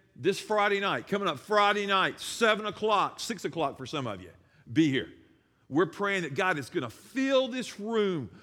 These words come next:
with worshipers. And the church said, yeah, the live recording. Man, it's gonna be great. I hope you're here. I hope you're bringing people. I know the staff and so many. Man, we just been inviting everybody that breathes. You know what I'm saying?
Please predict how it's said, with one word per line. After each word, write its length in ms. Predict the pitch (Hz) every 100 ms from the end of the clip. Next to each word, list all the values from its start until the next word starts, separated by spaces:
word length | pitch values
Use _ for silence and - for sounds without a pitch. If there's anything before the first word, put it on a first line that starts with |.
| -
with 160 | 147 123
worshipers. 680 | 127 185 190 - 131 131 117
And 80 | 131
the 60 |
church 360 | 123 220 202 -
said, 340 | 196 143 92 - - _ _ - - -
yeah, 160 | 147
the 100 | 117
live 380 | 127 165 180 160
recording. 440 | 143 - 143 110 117
Man, 140 | 156
it's 160 | 156 -
gonna 140 | 131
be 20 |
great. 340 | 104 131 104 120
I 80 |
hope 240 | 131 170 139
you're 120 | 131
here. 240 | 143 151
I 20 | 143
hope 120 | 143
you're 100 | 107
bringing 320 | 123 160 147
people. 360 | 165 151 156 151 - _ _ -
I 80 | 151
know 160 | 160
the 80 | 135
staff 580 | - - 151 147 143 123
and 220 | 110 107
so 240 | - 190 165
many. 240 | 156 120
Man, 200 | 127 139
we 120 | 151
just 160 | 139 -
been 80 | 131
inviting 400 | 117 123 113 120 143
everybody 540 | 156 156 127 131 127 110
that 160 | 104
breathes. 500 | 110 117 107 87 80
You 80 | 139
know 120 | 156
what 120 | 165 147
I'm 60 |
saying? 340 | 131 143 139